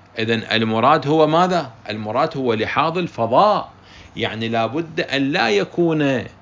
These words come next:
الفضاء الذي تشغ-، الذي تقوم بشغله في ن-، من ناحية الصلاة أن يكون تحت ماذا؟ تحت مكان يريد ماذا؟ يريد الانهيار،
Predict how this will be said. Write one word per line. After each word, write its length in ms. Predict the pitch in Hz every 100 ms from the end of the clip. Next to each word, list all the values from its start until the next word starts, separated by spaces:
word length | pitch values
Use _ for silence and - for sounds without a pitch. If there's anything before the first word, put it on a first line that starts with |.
| - - - - -
الفضاء 800 | 143 139 - 135 143 143 - 131
الذي 480 | 135 135 131 131 127
تشغ-، 540 | 135 117 110 120 -
الذي 380 | 131 127 127 127
تقوم 560 | 120 127 - 139 131 120
بشغله 1800 | 127 127 110 - - - - - - - 135 127 127 117 170 208 220 247 247 - - -
في 180 | 127 123
ن-، 120 | 123 123
من 180 | 123
ناحية 380 | 127 120 127 127 127
الصلاة 640 | 117 - 127 151 208 233 240 - - - - -
أن 160 | 127 123
يكون 500 | 120 120 170 175 165
تحت 280 | 170 -
ماذا؟ 540 | 165 170 175 175 156 - - - -
تحت 360 | 175 170 - -
مكان 800 | 123 98 117 117 160 180 196 190
يريد 420 | 147 135 156 180
ماذا؟ 500 | 180 180 185 180 175 -
يريد 380 | 127 139 170
الانهيار، 760 | 196 208 139 113 113 107 101 101